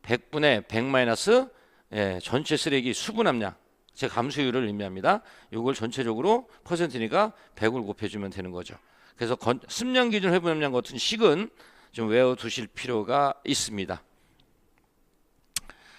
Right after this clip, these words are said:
자, 습량이라는 건 건량에다가 함수율을 고려한다, 그런 개념으로 알아두시면 되겠죠. 자, 그 다음에 거기 공일 번 보겠습니다.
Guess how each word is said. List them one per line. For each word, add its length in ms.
자, 140
습량이라는 680
건 120
건량에다가 640
함수율을 560
고려한다, 800
그런 280
개념으로 640
알아두시면 540
되겠죠. 420
자, 180
그 140
다음에 480
거기 200
공일 440
번 200
보겠습니다. 680